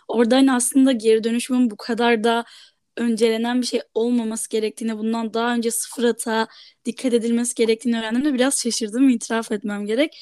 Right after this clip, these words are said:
Ya ben de bir sürü şey öğrendim kitaptan. Peki, e, Nil Ormanlı Balpınar'ın atıksız bir günü nasıl geçiyor?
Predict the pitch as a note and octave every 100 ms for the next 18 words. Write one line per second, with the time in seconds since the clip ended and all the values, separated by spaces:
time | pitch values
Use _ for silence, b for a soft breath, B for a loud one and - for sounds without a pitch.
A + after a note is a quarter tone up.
0 | B B - G#3+ A#3 B3+ C#4 A#3+ - C4
1 | C#4 A#3+ A3+ G3+ G3+ G3+ G3+ G#3 - G#3
2 | - - - b b b b - F#4 -
3 | F#4+ - A3+ A#3+ A#3+ C#4 F#4 B3+ C4+ C#4+
4 | D#4 E4 B3+ D4 D#4+ B3+ A3 A#3+ - D#4
5 | G4+ G4 E4 C#4 C4+ D4+ C#4 C4 - G3
6 | F3+ - F#3+